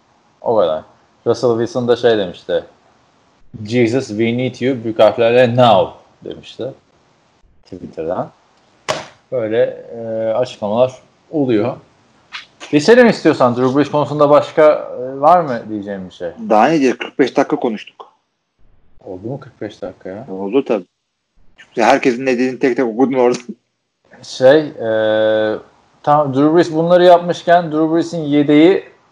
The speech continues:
Speaker 1: e, James Winston tabii durur mu? Onun da bir sosyal sorumluluklar anlamında bir açıklama yapması gerekiyordu.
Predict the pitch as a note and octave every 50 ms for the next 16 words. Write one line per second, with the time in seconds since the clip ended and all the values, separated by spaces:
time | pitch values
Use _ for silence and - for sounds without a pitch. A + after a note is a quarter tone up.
0 | _ _ _ _ _ _ _ - - D#3 D3 C#3+ C#3 C#3 A#2+ A#2+ A#2+ B2+ C3+ B2
1 | - - D3+ C#3+ B2+ - D3+ D3+ C#3+ - C3+ C3+ C3 B2+ C3 C3 C3+ C3+ A#2+ A2+
2 | C3 - - C3+ B2 B2+ C3+ C3 B2+ A#2+ A2+ - - - _ _ - G2 G2 F#2+
3 | - - - G#2+ F#2+ - - A#2+ A2 G2+ - - A2+ A2 A2 A2 G#2 G#2+ - A#2
4 | A2+ A2 G#2+ G#2+ G#2 G2+ G2 G2 G#2+ B2 C#3 C3+ B2 A2 G2 - - - B2 A#2+
5 | B2 B2 A2+ A2 - G2+ G2 - D3+ C3+ C3+ C3 C3+ C3 - - D3 A#2 G2 A#2
6 | A#2 E3 G#3